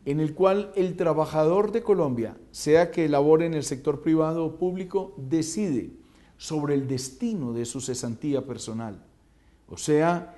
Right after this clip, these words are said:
esa es una decisión soberana del trabajador. El trabajador colombiano, Juan Guillermo, es el que le dice a su empleador: "Mire, señor fulano de tal, con mucho respeto,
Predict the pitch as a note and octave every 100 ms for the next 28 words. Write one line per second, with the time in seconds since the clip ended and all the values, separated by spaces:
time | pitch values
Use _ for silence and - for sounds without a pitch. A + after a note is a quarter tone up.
0 | - - D#3 F3+ F#3 F#3 D3+ C3+ D#3 D#3
1 | - F#3 D3+ D#3+ E3 C3 A#2+ A2+ A2 A2+
2 | A2+ A#2 B2 A#2+ A#2 A#2+ A#2+ A#2 C3 C3
3 | D#3+ C#3+ C3+ D3+ D3+ C#3+ C3+ C#3+ D#3+ F3
4 | - - - - _ - C3 D#3+ E3+ D3
5 | D3 A3 G#3+ E3+ D#3+ C#3 C#3 D3 D3 E3+
6 | F3+ F#3+ F#3+ F#3 E3+ E3+ F3+ F3 - -
7 | _ _ - D#3+ E3+ F3 F3 D#3 D#3+ E3
8 | E3+ E3 D#3 D3 C#3+ F3+ F#3 G#3 E3+ -
9 | E3+ D3 D#3+